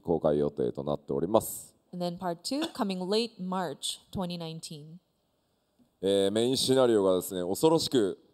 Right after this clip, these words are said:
Speaker 1: 大変なことになりますので、覚悟をして遊んでいただければと思います。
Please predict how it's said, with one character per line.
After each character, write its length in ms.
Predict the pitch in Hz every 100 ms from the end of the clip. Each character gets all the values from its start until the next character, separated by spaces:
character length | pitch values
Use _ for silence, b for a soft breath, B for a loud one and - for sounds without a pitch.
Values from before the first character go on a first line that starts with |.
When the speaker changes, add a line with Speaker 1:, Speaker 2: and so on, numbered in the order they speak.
| _ -
Speaker 1:
大 160 | 131
変 100 | 135
な 100 | 135
こ 80 | 127
と 120 | 135
に 60 | 120
な 80 | 113
り 80 |
ま 80 | 120
す 100 | 113
の 120 | 107 90
で、 280 | 85 76 - _ B B B B _
覚 180 | 135 131
悟 180 | 131 104
を 80 |
し 80 | 98
て 240 | 107 90 87
遊 180 | 92 101
ん 60 |
で 60 | 95
い 40 |
た 80 | 95
だ 80 | 95
け 80 | 95
れ 60 |
ば 120 | 92 90
と 60 |
思 160 | 85 85
い 20 |
ま 120 | 85
す。 200 | - -